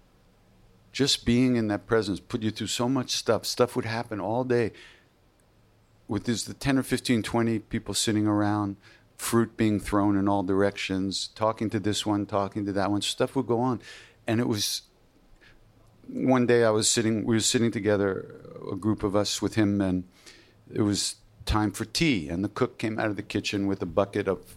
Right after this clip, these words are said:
of these little clay cups. And a pot of tea. And I saw him coming, and I said to my-, I thought to myself,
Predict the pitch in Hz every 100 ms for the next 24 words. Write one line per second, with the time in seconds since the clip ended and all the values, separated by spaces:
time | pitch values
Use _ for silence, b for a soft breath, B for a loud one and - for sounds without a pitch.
0 | - 101 95 95 90 107 92 - 104 101
1 | - 92 - - - b b b b b
2 | - - 95 92 - 104 101 101 - 160
3 | - - _ _ _ - _ - _ _
4 | _ B B B - 101 104 - 123 123
5 | 135 120 110 101 98 - 101 - 101 98
6 | - 101 120 107 104 92 - 92